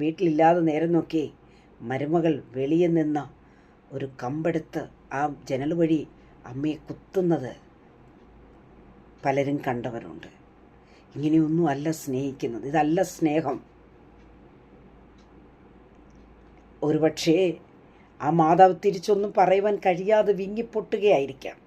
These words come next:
സഹോദരി, ഒരിക്കലും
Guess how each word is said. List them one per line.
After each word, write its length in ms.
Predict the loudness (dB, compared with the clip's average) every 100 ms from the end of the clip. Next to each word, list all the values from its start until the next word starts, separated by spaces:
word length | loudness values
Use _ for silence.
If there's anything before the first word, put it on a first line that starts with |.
| _ _ _ _ _ _ _ _ _ _ _ -20 -20 -20 -20 -20 -20 -20 -20 -20 -20 -20 -20 _ -20 -20 -20 -20 -14 -10
സഹോദരി, 480 | -6 -6 -4 -6 -8 -14 -20 -20 -20 -18 -10
ഒരിക്കലും 720 | -10 -10 -10 4 4 4